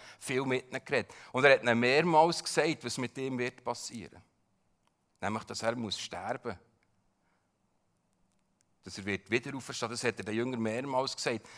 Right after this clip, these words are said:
Und er hat es kurz vorher in einer ganz Ernsthaftigkeit gesagt, weil es kurz davor ist gestanden. Und er hat ihnen auch gesagt, „Schaut,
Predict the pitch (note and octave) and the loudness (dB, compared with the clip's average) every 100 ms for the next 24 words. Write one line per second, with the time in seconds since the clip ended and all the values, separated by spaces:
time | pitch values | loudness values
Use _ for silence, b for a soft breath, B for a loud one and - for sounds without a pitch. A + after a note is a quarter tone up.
0 | B A2+ A#2+ B2+ C3 B2 - - - _ | B -2 2 4 4 2 -2 -8 -10 _
1 | _ _ _ _ - C3+ D3+ - C3+ C#3 | _ _ _ _ -6 -4 -4 0 2 8
2 | C#3+ D3 C3 C3 A2 A2 C#3+ - A#2 G#2 | 6 6 -2 0 4 4 4 0 0 2
3 | G#2+ C3 - C3 - C#3 - B2 - - | 2 2 2 0 0 -4 -2 -2 -4 -10
4 | - A2 B2 - B2 A2 - A#2 B2 - | -2 0 0 -2 -6 -4 -4 -6 -6 -10
5 | A#2 A2 A#2+ - - G#2 F2 E2+ G#2 B2 | -8 -6 -6 -6 -6 -4 -4 -6 -2 2
6 | B2 A2+ A2+ - C3+ - C3 B2 C3 C3+ | 2 0 -4 -6 -6 -4 -4 -4 -8 -8